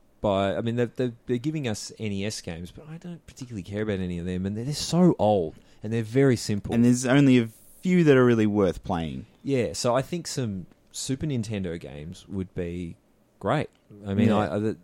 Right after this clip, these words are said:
Speaker 2: There's a lot of good S N E S games.
Speaker 1: There are a lot of fantastic S N E S games. I mean, isn't that a draw card? If you don't have a Switch and you are thinking of buying one, the fact that you have access to all these Super Nintendo games, like, wouldn't that just be something that would kinda tip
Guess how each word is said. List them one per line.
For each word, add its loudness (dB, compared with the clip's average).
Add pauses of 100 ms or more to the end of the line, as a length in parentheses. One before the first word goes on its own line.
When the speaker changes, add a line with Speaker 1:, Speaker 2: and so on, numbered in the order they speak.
(140)
Speaker 2:
There's 2
a 4
lot 4
of 2
good -2 (180)
S -6
N -2
E -2
S -6
games. -8
Speaker 1:
There -6
are -6
a -4
lot 0
of -2
fantastic -2
S -2
N -2
E -2
S -6
games. -8
I -12
mean, -6 (340)
isn't -10
that -6
a -2
draw -2
card? -8
If -8
you -8
don't -2
have -4
a -2
Switch -4
and -6
you -6 (160)
are -6
thinking -8
of -8
buying -10
one, -18
the -6
fact -8
that -8
you -6
have -4
access -4
to -6
all -4
these -6 (180)
Super -8
Nintendo -6
games, -10
like, -12
wouldn't -6
that -6
just -10
be 2
something -4
that -2
would -6
kinda -4
tip -10